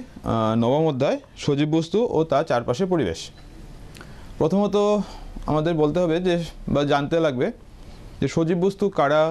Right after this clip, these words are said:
বা কাদেরকে আমরা সজীব বস্তু বলছি। তোমরা বলো তো দেখি যে সজীব বস্তু বলতে আমাদের আশেপাশে যারা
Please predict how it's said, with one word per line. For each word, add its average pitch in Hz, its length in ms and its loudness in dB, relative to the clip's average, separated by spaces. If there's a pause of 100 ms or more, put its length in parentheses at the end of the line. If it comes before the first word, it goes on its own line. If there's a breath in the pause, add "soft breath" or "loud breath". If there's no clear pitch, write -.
(140)
বা 139 60 4 (100)
কাদেরকে 147 280 0
আমরা 147 160 -2
সজীব 123 240 2
বস্তু 117 140 -2 (100)
বলছি। 110 220 -2 (2000 loud breath)
তোমরা 175 220 2
বলো 190 180 4
তো 190 100 0
দেখি 196 220 2 (360)
যে 147 80 2 (100)
সজীব 160 300 2
বস্তু 175 200 0 (160)
বলতে 156 260 2 (280)
আমাদের 147 280 2
আশেপাশে 151 360 -2 (100)
যারা 127 180 4